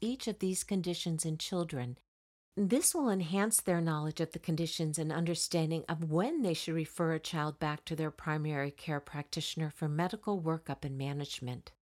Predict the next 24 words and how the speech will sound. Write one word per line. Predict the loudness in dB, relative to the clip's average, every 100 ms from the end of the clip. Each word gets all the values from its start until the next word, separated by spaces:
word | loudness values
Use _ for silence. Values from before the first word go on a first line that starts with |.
| _ _ _ _ _ _ _ _ _ -2
Others | 2 2 2
involved | 2 0 0 0 0 -4
with | -6
children | -4 -2 0 0 -2
with | -2 -4 -4
one | -4 0
or | 0
more | 2 2 2
of | 2
the | -2
three | -4 -2 -2
developmental | 0 -2 -2 0 -2 -4
conditions | -4 -4 -4 -4 -6 -6 -6
may | -2 -2
also | -2 -2 -2 0
want | 0 -2
to | -2 -2
review | 0 0 -2 0
some | 2 2 2 0 -4
or | -4 0
all | 0 0 -2
of | -2
these | -2 -2 -2
lessons | -4 -4 -6 -6